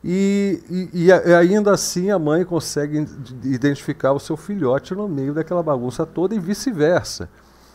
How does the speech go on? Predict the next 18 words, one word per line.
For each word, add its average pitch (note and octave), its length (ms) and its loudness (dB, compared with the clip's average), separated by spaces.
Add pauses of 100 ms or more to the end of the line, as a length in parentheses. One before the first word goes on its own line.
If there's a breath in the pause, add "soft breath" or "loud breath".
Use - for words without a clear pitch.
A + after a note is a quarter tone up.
(140 soft breath)
Ou C#3 80 -2
seja, B2+ 300 0
ele B2+ 100 -2
tem F3+ 140 0
um F#3+ 80 0
leitor F#3 500 2
de G3 120 -12
código E3 420 -2
de E3+ 100 -6
barras C#3+ 640 0 (260 loud breath)
nos D#3+ 280 0
olhos, C#3+ 480 2 (240 loud breath)
mas B2 180 2
eles D3+ 180 -2
conseguem D3+ 640 -2
identificar A2+ 760 -4 (240 soft breath)
padrões C3+ 680 -4 (140)
distintivos E3 1400 -6